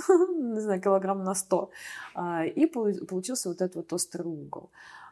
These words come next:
А, выглядит, конечно, как сказка, но так не сделает даже хирург,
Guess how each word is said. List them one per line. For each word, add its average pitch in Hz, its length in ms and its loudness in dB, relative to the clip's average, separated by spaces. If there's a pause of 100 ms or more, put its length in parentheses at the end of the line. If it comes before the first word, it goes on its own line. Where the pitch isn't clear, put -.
А, 151 220 -8
выглядит, 240 600 4
конечно, 170 440 -4
как 160 180 -6
сказка, - 680 -2
но 220 200 2
так 247 420 -6
не 202 120 0
сделает 185 440 -4
даже 220 300 -4
хирург, 202 800 -8